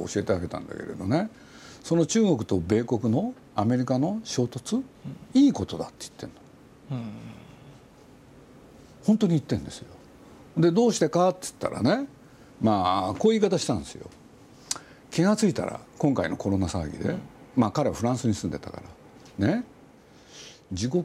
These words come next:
Speaker 1: でマスクを生産しない、していなかった。
Speaker 2: うんうんうんうん。
Speaker 1: そう、どういうことかっつったら、ね、マスクをさ、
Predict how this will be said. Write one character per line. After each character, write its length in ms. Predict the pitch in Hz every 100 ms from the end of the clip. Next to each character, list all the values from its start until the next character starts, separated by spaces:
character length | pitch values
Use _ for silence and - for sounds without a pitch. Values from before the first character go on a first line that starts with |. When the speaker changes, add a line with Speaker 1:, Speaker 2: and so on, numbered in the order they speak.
| 170
Speaker 1:
で 100 | 151
マ 140 | 143
ス 120 | 156 -
ク 80 |
を 60 | 80
生 200 | - 113
産 220 | 107 110
し 140 | 95 95
な 80 |
い、 40 | 85
し 180 | 92 -
て 100 | 95
い 80 |
な 100 | 85
か 100 | 87
っ 40 | 76
た。 100 | - - - - - -
Speaker 2:
う 20 |
ん 40 |
う 20 | 147
ん 20 |
う 20 |
ん 40 | 123 123 131 120 - 123 - - - - - - - -
う 20 |
ん。 40 | 131
Speaker 1:
そ 100 | 147
う、 20 |
ど 100 | 147
う 40 |
い 0 |
う 20 | 175
こ 80 |
と 120 | 104 85
か 80 |
っ 40 | 85
つ 120 | -
っ 40 |
た 120 | - 98
ら、 260 | 90 80 - - - -
ね、 240 | 135 95 - 113
マ 260 | 120 143
ス 160 | 143 -
ク 120 | -
を 60 | -
さ、 220 | - 76